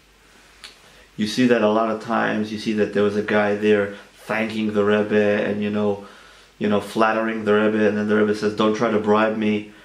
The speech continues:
and then the guy just bursts out laughing, and you're talking about, like, and, and he starts to apologize to the Rebbe for trying to bribe him with all kinds of flattery words that he can,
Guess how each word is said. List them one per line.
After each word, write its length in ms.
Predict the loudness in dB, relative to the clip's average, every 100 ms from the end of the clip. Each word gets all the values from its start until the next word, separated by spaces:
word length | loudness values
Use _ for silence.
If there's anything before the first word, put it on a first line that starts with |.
| -8
and 160 | -2 2
then 60 |
the 80 | 2
guy 220 | 2 2
just 260 | 0 -2 0
bursts 320 | 0 0 0
out 160 | 0 2
laughing, 400 | 2 0 -2 -4
and 100 | -2
you're 140 | -2
talking 300 | 0 -2 -2
about, 240 | -2 0 0
like, 160 | 0
and, 180 | 0 -2
and 140 | -4
he 80 | -6
starts 300 | -2 -2 0
to 80 | 0
apologize 680 | 0 2 2 2 0 -2 -2
to 100 | -4
the 100 | -2
Rebbe 240 | 0 0 -2
for 160 | -6
trying 460 | -6 -2 0 0 -4
to 80 | -2
bribe 460 | 2 2 2 -2
him 280 | -4 -6 -10 -18 -20 -20 -6
with 160 | -2 2
all 160 | 2
kinds 220 | 2 -2 -2
of 60 |
flattery 480 | -2 2 2 4 2
words 420 | 2 2 2 2
that 120 | -2
he 120 | -4 -4
can, 380 | -4 -4 -8